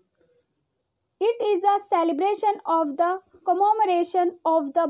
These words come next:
birth of Jesus Christ।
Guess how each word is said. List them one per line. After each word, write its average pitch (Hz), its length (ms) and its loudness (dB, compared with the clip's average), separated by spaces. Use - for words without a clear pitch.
birth 381 260 0
of 359 200 -2
Jesus 330 340 -2
Christ। 359 720 -2